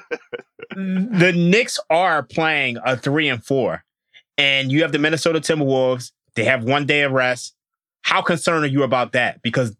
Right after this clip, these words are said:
Speaker 2: this feels like a, a, you know, a bad spot. Even though the Knicks are playing well, they're six and two straight up, seven and one against the spread in their last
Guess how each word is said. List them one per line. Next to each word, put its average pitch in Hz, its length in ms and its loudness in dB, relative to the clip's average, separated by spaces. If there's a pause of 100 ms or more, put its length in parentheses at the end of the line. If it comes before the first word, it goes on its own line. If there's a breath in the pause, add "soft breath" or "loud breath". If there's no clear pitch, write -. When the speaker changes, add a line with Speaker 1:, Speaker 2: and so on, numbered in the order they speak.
Speaker 2:
this 117 380 -4
feels 147 400 0
like 131 140 0
a, 113 360 -2
a, 110 40 -16
you 131 80 -2
know, 120 140 4
a 104 40 0
bad 127 300 0
spot. 123 280 -2
Even 139 180 -2
though 139 100 0
the 131 80 0
Knicks 127 240 -2
are 113 60 0
playing 131 300 0
well, 127 180 2
they're 110 80 -2
six - 300 -4
and 131 120 -2
two 135 300 0 (560 loud breath)
straight 147 380 2
up, 135 180 0
seven 139 280 0
and 131 140 0
one 139 140 0
against 127 220 -2
the 120 80 -2
spread 135 180 0
in 123 60 -2
their 113 100 2
last 123 320 0